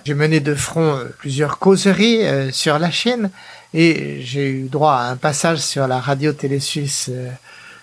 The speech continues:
euh, ce qui m'a permis également de revoir quelques chers amis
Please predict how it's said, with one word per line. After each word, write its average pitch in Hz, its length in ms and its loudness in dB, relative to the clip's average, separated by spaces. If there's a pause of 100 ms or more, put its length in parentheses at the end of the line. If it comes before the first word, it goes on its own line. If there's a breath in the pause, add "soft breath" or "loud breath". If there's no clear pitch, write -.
(140 loud breath)
euh, 127 240 -6
ce - 180 -6
qui 135 160 -10
m'a 135 140 0
permis 143 300 -2
également 160 500 2
de 175 140 2
revoir 156 420 2
quelques 151 320 -4
chers 170 400 2
amis 156 340 2